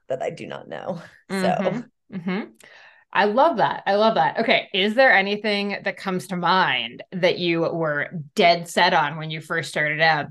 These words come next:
Speaker 2: that you have since, like, shifted on?
Speaker 1: Oh gosh. Yeah. Things I've changed my mind on.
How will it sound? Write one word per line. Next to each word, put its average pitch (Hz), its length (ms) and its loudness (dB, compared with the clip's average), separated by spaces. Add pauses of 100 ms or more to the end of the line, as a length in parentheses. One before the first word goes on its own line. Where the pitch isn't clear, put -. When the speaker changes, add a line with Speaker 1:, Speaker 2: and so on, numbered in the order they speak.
(160)
Speaker 2:
that 147 200 0
you 160 140 -6
have 156 180 -6
since, 147 400 -6
like, 143 160 -6
shifted - 380 -6
on? - 340 -8 (800)
Speaker 1:
Oh 170 280 6
gosh. 151 440 -4
Yeah. 160 380 2
Things 180 200 -2
I've 165 140 2
changed 156 340 -6
my 151 120 -2
mind 147 260 -4
on. 156 500 -6